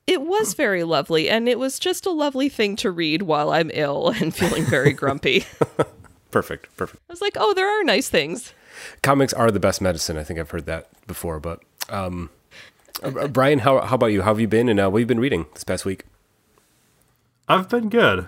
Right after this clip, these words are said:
Speaker 3: It's been a, been a pretty busy week. Uh, Kate and Lamphere and I have continued to work on our new home, so there's been a lot of, like, "What are we gonna, what color are we gonna paint?" stuff, and a lot of me going,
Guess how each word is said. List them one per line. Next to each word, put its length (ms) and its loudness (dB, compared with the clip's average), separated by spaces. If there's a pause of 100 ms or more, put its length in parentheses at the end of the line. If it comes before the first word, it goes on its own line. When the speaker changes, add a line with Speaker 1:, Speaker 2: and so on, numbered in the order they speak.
Speaker 3:
It's 200 -4
been 220 0
a, 320 4
been 180 2
a 60 2
pretty 340 2
busy 500 0
week. 340 0 (260)
Uh, 300 -2 (720)
Kate 300 2
and 80 -8
Lamphere 480 0
and 80 0
I 280 2
have 240 0
continued 600 0
to 340 4
work 220 4
on 140 2
our 140 2
new 180 0
home, 420 2 (160)
so 300 0
there's 160 0
been 140 0
a 40 2
lot 160 6
of, 160 2
like, 300 4 (720)
"What 120 4
are 60 8
we 80 2
gonna, 120 4
what 160 0
color 120 6
are 40 6
we 80 6
gonna 120 4
paint?" 360 0
stuff, 520 -2
and 340 -2 (120)
a 80 -2
lot 180 6
of 120 0
me 180 0
going, 380 0